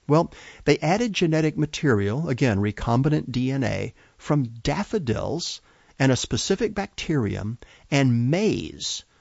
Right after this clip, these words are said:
to the genetic makeup of regular rice. The result is a dramatically improved health level in the developing world, especially among children and pregnant women,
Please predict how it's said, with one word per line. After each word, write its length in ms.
to 100
the 80
genetic 420
makeup 440
of 100
regular 420
rice. 540
The 100
result 560
is 100
a 40
dramatically 800
improved 580
health 600
level 460
in 140
the 80
developing 600
world, 560
especially 600
among 280
children 500
and 160
pregnant 460
women, 420